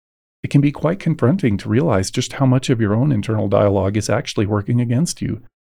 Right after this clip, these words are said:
rather than working for you. It isn't always easy to accept that you have so much negative chatter going on inside of you that seems to have a mind of its own. It can be quite judgmental,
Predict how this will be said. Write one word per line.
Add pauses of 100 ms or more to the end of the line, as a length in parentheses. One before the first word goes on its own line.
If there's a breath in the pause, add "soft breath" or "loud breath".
(100)
rather
than
working
for
you. (1300)
It
isn't
always
easy
to
accept
that
you
have
so
much
negative
chatter
going
on
inside
of
you (280)
that
seems
to
have
a
mind
of
its
own. (760)
It
can
be
quite
judgmental,